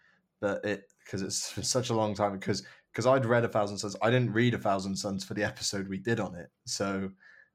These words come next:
uh, because I'd already cu-, read it before, quite relatively recently. So it's been ages since I've done A Thousand Suns. Do you remember anything about the Moon Wolf before I explain what it is?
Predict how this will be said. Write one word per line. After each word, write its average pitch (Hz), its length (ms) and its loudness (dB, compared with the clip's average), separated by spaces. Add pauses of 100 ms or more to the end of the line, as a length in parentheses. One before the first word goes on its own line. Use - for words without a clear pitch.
(120)
uh, 95 340 -2
because - 260 -8
I'd 104 100 0
already 98 220 -4
cu-, - 240 -10
read 98 240 -4
it 95 100 -8
before, 92 500 -6 (400)
quite - 240 -4
relatively 95 460 -6
recently. 92 340 -8
So 101 120 -6
it's 101 80 -10
been 117 220 -4
ages 107 420 0
since 95 160 -10
I've 95 80 -10
done 92 80 -6
A 90 60 -10
Thousand 95 320 -8
Suns. 95 360 -12
Do - 140 -4
you 117 80 4
remember 120 360 2
anything 110 300 -2
about 104 260 -2
the 104 80 -8
Moon 104 220 -8
Wolf 110 240 -8
before 101 300 -12
I - 20 -10
explain 101 340 -12
what 104 120 -10
it 98 100 -10
is? 107 160 -16